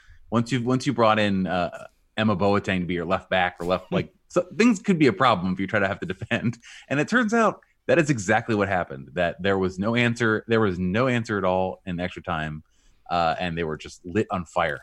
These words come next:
Speaker 1: And I think the, I think, I think both Fred and Birnbaum were just completely roasted and
Speaker 2: Ye-
Speaker 1: cooked.
Speaker 2: You know, and, and we can talk about the goal. I mean, it was, it was, you, you,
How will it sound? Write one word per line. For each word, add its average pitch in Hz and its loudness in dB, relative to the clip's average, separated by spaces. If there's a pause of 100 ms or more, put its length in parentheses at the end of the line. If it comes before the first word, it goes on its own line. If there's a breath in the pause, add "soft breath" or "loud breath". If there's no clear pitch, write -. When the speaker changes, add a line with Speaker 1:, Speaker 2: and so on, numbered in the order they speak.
Speaker 1:
And 95 -2
I 90 0
think 101 -2
the, 90 0
I 101 -2
think, 104 -4 (160)
I 92 -6
think 92 -6
both 92 -2
Fred 104 0
and 92 -2 (140)
Birnbaum 82 -2
were 78 -8
just - -14
completely 90 -8
roasted 82 -6 (300)
and 87 -6
Speaker 2:
Ye- 147 2
Speaker 1:
cooked. - -8 (300)
Speaker 2:
You 139 6
know, 131 8
and, 127 2
and 139 2
we 147 6
can 131 2
talk 165 8
about 151 10
the 110 2
goal. 110 8
I 110 6
mean, 113 8
it 113 6
was, 110 6
it 120 6
was, 117 4 (320)
you, 135 0
you, 131 6